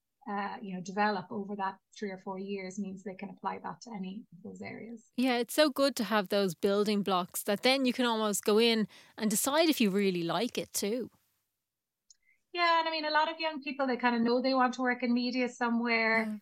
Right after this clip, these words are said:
Speaker 1: They like the idea of working in social media, but they might not be a hundred percent on what that career would look like or where they would work or where they would fit in. Um, some people come in really with a very strong idea about, "I want to be a,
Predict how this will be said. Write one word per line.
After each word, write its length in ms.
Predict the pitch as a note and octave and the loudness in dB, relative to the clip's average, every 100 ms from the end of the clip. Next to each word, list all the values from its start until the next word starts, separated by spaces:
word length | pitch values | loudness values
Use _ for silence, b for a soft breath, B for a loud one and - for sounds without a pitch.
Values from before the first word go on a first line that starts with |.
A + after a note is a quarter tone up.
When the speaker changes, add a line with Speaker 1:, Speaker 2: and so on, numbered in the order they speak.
| _ A3 | _ 0
Speaker 1:
They 80 | |
like 300 | G#3+ A3 A#3 - | 4 4 0 0
the 140 | B3 | 2
idea 400 | A#3+ A3+ A#3+ A3+ | 2 0 0 0
of 80 | A3 | 0
working 340 | A3+ A3+ A3+ | -4 -2 -4
in 100 | A3 | -4
social 400 | G#3 A3 G#3+ A#3+ | -4 -4 -2 -2
media, 580 | A3 A3+ A3 A3+ G#3 G#3 | 0 -2 0 2 2 2
but 120 | G#3 G#3 | -4 -2
they 120 | A3 | 0
might 260 | A3+ C4 | 0 0
not 160 | C#4 C4+ | -2 -2
be 120 | B3+ | 0
a 80 | A#3+ | 0
hundred 280 | A#3+ A#3 A3+ | 0 -2 -4
percent 520 | G#3+ - A3 A3+ G#3 - - _ _ _ - | -8 -2 -2 0 -2 -6 -10 _ _ _ 2
on 280 | A#3 A3 G#3+ | 4 4 4
what 280 | A3+ G#3 G#3 | 2 2 2
that 180 | G#3+ G#3 | 0 0
career 200 | A3 G#3 | -2 -2
would 120 | G3+ G3+ | -2 0
look 260 | A3 G#3+ | -2 0
like 280 | G#3+ G3 - | -2 -4 -4
or 200 | G#3+ G3 | -4 -4
where 460 | G3 G3+ G#3 A3 G#3+ | -4 -2 0 0 2
they 180 | A3+ A3 | 2 2
would 180 | G#3 | 0
work 240 | G3+ G3+ F#3+ | 0 0 -2
or 80 | G3 | -4
where 240 | G#3 A3 | -2 -2
they 260 | G#3 G#3+ A3 | 0 0 0
would 120 | G#3 G#3 | -4 -6
fit 260 | G#3+ - | -8 -6
in. 420 | G#3+ G3+ F#3+ F#3+ _ _ _ A3+ | -6 -6 -8 -14 _ _ _ 0
Um, 300 | G#3+ G#3 G#3 | 2 2 -2
some 240 | - B3 B3+ | -2 0 2
people 260 | C4+ C4 | -2 -4
come 220 | C4 C4 B3+ | -2 2 2
in 120 | A#3+ | 2
really 180 | A#3+ A#3 | 0 -2
with 140 | A3+ | -2
a 20 | |
very 180 | A3 A3+ | 0 0
strong 400 | A3 A3+ G#3+ A3 | 0 0 2 2
idea 380 | A#3 A3+ A3+ A3+ | 0 0 0 0
about, 220 | A3 G#3+ | 0 0
"I 80 | G#3 | 2
want 160 | G#3 G#3 | 0 0
to 40 | |
be 180 | G#3+ G#3 | -2 -2
a, 160 | G#3 | -2